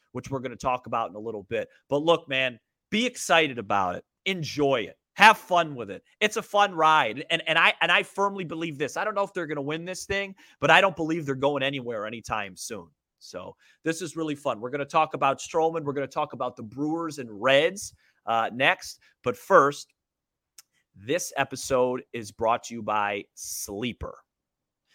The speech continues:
Sleeper is a fantasy sports plus real money gaming app focused on bringing people together through sports and gaming. Sleeper has been the fastest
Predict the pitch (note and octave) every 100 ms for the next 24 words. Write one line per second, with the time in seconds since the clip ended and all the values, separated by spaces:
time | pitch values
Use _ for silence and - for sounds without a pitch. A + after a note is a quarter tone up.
0 | _ - - D#3 F#3 A3+ A#3 C3+ - C#3
1 | C#3+ E3+ F#3 - C#3 C3 C#3+ - - -
2 | - G#2+ C3 D#3+ C#3 C3 C3 A2+ A2 A2
3 | G2+ G#2+ - B2 B2 C3+ B2 G#2+ A2 C3
4 | C#3+ C#3+ C#3+ C3+ A2 A2+ A2 A2+ - _
5 | - A2+ F#2 - - B2+ D3+ - - -
6 | A#2 A#2+ A2 G#2+ F#2+ - _ - - -
7 | E3 F#3 G#3 E3 - D3 A2 - C3+ D3
8 | - A3+ B3